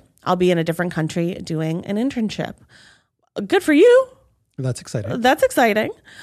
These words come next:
Speaker 1: But then again, how do I break the news to my friends from college?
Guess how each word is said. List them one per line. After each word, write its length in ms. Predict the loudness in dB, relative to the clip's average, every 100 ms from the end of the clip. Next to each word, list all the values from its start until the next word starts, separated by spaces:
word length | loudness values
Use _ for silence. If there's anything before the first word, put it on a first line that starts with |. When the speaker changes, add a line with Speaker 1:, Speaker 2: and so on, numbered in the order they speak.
| -20 -12
Speaker 1:
But 540 | -8 0 4 4 4 2
then 140 | 0
again, 400 | 0 0 0 0
how 140 | 0 2
do 60 |
I 60 | 2
break 200 | 0 -2
the 60 | 0
news 360 | 2 2 0
to 80 | 0
my 140 | 0 0
friends 300 | 0 -2 -2
from 160 | -6
college? 500 | 0 2 2 0 -6